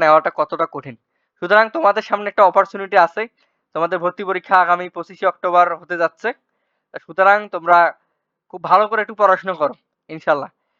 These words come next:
ভালো করে পড়াশোনা করলে কিন্তু তোমাদের প্রিপারেশনটা তোমরা আরও শক্ত করতে পারবা। এবং তোমরা যদি কৃষি গুচ্ছের কোনো সাজেশন চাও, অবশ্যই আমাকে কমেন্ট বক্সে জানাবা,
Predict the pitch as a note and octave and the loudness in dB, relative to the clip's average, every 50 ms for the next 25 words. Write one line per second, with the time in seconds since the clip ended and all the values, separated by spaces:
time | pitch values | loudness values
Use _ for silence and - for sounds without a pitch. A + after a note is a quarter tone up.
0 | _ _ _ _ C3+ D#3 F3+ G3+ G#3 G3 G#3+ G#3+ F#3+ G3 F#3+ F#3+ F#3 D#3+ G3 G#3 | _ _ _ _ 0 2 2 2 2 0 -4 -4 0 2 2 2 2 0 -4 -8
1 | G3 F#3 F#3+ F#3 G3 F3+ G3 G3+ G#3+ G3+ G3+ F3+ F3 E3+ F3+ F#3 E3+ E3 _ _ | -6 -6 -6 -6 -6 -6 -8 -12 -8 -6 -2 0 0 2 2 0 -2 -2 _ _
2 | _ _ _ _ _ _ _ _ _ _ - E3+ E3 G3 F#3+ F#3+ - G#3 G3 F#3+ | _ _ _ _ _ _ _ _ _ _ -12 -4 -2 0 0 0 0 -2 -2 -2
3 | F#3+ F#3+ - F#3 F3+ F3+ E3+ D#3 D#3 F3 G#3 A3 A3 - _ - - F#3 - _ | -2 -4 -4 -2 0 2 4 4 4 4 2 0 -2 -4 _ -8 -8 -8 -8 _
4 | - F3+ E3+ E3+ - G3 D#3+ D3+ C#3 C3+ C3 C3 - _ _ _ _ _ _ _ | -10 -10 -10 -10 -8 -4 -2 -2 -2 -2 -8 -14 -18 _ _ _ _ _ _ _
5 | _ - D3+ F3 G3 G#3+ A3 A3+ A#3+ _ _ _ _ _ _ _ _ E3 E3+ F#3 | _ -6 0 0 0 0 0 -4 -12 _ _ _ _ _ _ _ _ -10 -2 2
6 | G3 G3+ G3+ G3+ F#3 G3 F#3 G3+ G#3 G#3 G#3 G#3 G#3 _ _ _ G3 F#3 - A3 | 4 4 4 2 0 -6 -12 -12 -14 -14 -16 -20 -20 _ _ _ -18 -14 -14 -14
7 | G3+ F#3 F#3 - - F3+ F#3 G3 G3 F#3+ - F#3 E3+ E3+ F#3 F3+ - G3+ G3 F#3 | -12 -12 -14 -10 -10 -10 -8 -8 -10 -4 0 0 0 0 -2 -4 -2 -2 -2 -2
8 | - F3+ F3+ G3+ G3 E3+ E3 F3 - - F#3+ F3 E3+ E3+ - F3+ - F3+ E3 E3+ | 0 0 2 4 2 2 0 -4 -4 -2 -2 0 0 -2 -6 -8 -4 -4 -4 -2
9 | F3 F3 E3 E3 - - F3 E3 D#3+ D#3+ D#3+ E3+ | -4 -4 -6 -6 -6 -4 -2 0 0 0 2 0